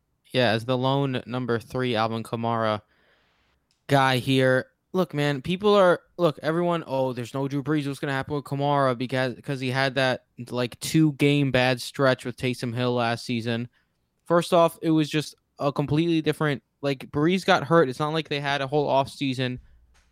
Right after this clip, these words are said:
to plan that offense with Taysom Hill at quarterback. Yeah, he had a bad game or two. Relax. He ended up being fine the rest of the season. And I think people are just forgetting, like, this dude had nine hundred thirty-two rushing yards last year,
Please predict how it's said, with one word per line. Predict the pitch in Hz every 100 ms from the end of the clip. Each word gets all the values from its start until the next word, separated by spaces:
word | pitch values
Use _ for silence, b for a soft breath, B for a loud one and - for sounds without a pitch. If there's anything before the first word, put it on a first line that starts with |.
| _
to | - 143
plan | 143 143
that | 143 131
offense | 131 147 135
with | 131
Taysom | 139 131 135
Hill | 127 127
at | 123
quarterback. | 127 117 110 117 117 - _ _ _ _
Yeah, | 123 160
he | 170
had | 160
a | 151
bad | 139 139 139
game | 131 135 135
or | 127
two. | - 127 127 - _ _ _
Relax. | 135 156 139 127 143 -
He | 135
ended | 135 139
up |
being | 131 139 131
fine | - 131 135 139
the |
rest | 123 127 -
of | 107
the | 107
season. | 113 110 131 147 - _ _ _ -
And | 139 151 147
I | 151
think | 202 196
people | 214 202 208
are | 202
just | 196 - _ _
forgetting, | - 151 156 185 175
like, | 165 156 - _ _ _
this | 175 156
dude | 202 208
had | 190 180 175 151 - _ _ _ _ _ -
nine | 143 165 185
hundred | 190 185
thirty-two | 170 165 160 160
rushing | 143 - 135
yards | 117 110
last | 113 110 - 107
year, | 101 131